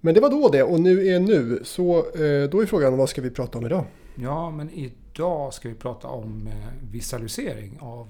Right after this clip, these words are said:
Speaker 2: eh, kunddata.
Speaker 1: Ja.
Speaker 2: Ett hett ämne.
Speaker 1: Verkligen. Och till det har vi bjudit hit en expert såklart.
Speaker 2: Mm.
Speaker 1: Vem är det?
Speaker 2: Ja. Eh, Anton Nilsson ifrån, eh, Dapresy.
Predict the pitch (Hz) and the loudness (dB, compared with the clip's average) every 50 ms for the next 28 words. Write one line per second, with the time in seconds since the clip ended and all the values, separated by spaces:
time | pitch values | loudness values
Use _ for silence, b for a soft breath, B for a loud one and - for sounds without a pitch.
0 | 104 - 110 113 113 107 101 - _ _ _ _ _ - - 123 113 104 98 90 | -20 -20 -20 -20 -18 -20 -20 -20 _ _ _ _ _ -14 -12 -10 -10 -10 -12 -12
1 | 95 92 92 120 180 190 - - - - - - - - _ _ _ _ - 160 | -14 -10 -8 -6 -6 -6 -8 -10 -14 -20 -20 -20 -20 -20 _ _ _ _ -4 -2
2 | 214 196 - - - - - - - - - - 220 226 226 - - - 131 113 | 0 0 0 -2 -8 -16 -18 -18 -16 -10 -6 -4 -2 -2 -4 -4 -6 -8 -8 -8
3 | 110 113 113 - - - - - 147 143 135 - - 226 - - - 151 160 151 | -10 -10 -12 -16 -18 -16 -4 0 2 2 2 4 2 2 2 2 0 0 0 0
4 | 143 - - - - 156 175 185 180 180 151 147 139 139 139 131 120 - - 135 | -2 -4 -8 -4 -2 0 2 2 2 0 0 0 0 -2 -2 -2 -2 -4 -4 -4
5 | - - - 139 123 120 110 120 - - - 190 190 - - - - - - 233 | -4 -4 -6 -6 -4 -4 -4 -6 -6 -4 -2 -2 -2 -4 -6 -6 -4 -4 -4 -6
6 | - - - - _ - 113 117 165 - - - _ _ - 139 135 - - 214 | -6 -10 -20 -20 _ -8 -6 -6 -6 -6 -8 -14 _ _ -2 0 0 0 -2 -4
7 | - - - _ _ - 147 135 127 127 135 - 139 147 185 202 175 95 - _ | -6 -10 -18 _ _ -10 -8 -8 -6 -6 -6 -6 -4 -4 -4 -4 -4 -6 -10 _
8 | - 110 107 104 101 107 139 175 170 - - - 107 107 110 110 - - 117 110 | -12 -12 -10 -8 -8 -6 -6 -8 -8 -10 -12 -14 -14 -14 -14 -12 -12 -12 -12 -10
9 | 110 110 110 107 107 104 104 107 95 - - 98 - - - 113 107 - - - | -10 -12 -12 -12 -14 -14 -16 -18 -16 -14 -14 -14 -14 -14 -14 -14 -12 -10 -10 -10
10 | - 180 127 - - - | -8 -10 -10 -12 -14 -18